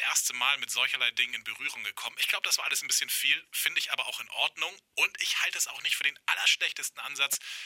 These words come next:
ihn dann jetzt langsam wieder aufzubauen und auch mal in der Regionalliga spielen zu lassen. Da hat er zwar auch nicht auf die Mütze bekommen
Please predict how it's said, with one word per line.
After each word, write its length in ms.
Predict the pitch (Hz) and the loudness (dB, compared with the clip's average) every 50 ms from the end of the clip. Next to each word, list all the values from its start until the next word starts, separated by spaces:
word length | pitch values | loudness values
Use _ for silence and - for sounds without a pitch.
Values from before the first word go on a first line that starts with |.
| - - - | -12 -10 -2
ihn 80 | 127 | -2
dann 80 | 127 120 | -2 0
jetzt 220 | 113 117 113 - | 0 -2 0 0
langsam 340 | 117 123 135 127 127 123 117 | 0 0 0 0 -2 -2 -2
wieder 160 | - 110 95 | -4 -4 -4
aufzubauen 480 | 113 120 - - - - 113 110 117 113 | -4 -4 -4 -4 -4 0 -2 -2 -2 -2
und 100 | 110 110 - | -8 -10 -12
auch 80 | 107 - 107 | -12 -12 -6
mal 180 | 104 98 98 98 95 - | -2 -2 -2 -2 -2 -6
in 80 | 104 | -10
der 100 | 104 104 104 | -6 -6 -6
Regionalliga 480 | 98 101 95 98 98 107 113 110 107 104 | -6 -6 -6 -4 -4 -2 -2 0 2 2
spielen 260 | - - 117 113 110 | 2 0 0 -2 -2
zu 140 | - 117 110 | -2 -2 0
lassen. 240 | 110 - - 117 113 - - - - - - - - - | -2 -2 -2 -4 -8 -10 -10 -10 -10 -10 -12 -14 -2 -2
Da 80 | 147 | 0
hat 100 | 147 147 | 2 4
er 80 | 143 - | 2 2
zwar 160 | 143 139 - | 2 2 0
auch 40 | - | 2
nicht 120 | 147 147 | 0 2
auf 80 | - - | 2 0
die 80 | 135 | -2
Mütze 240 | 139 165 - - - | 0 0 0 0 0
bekommen 320 | 170 160 - - 180 180 | -2 -2 0 0 0 0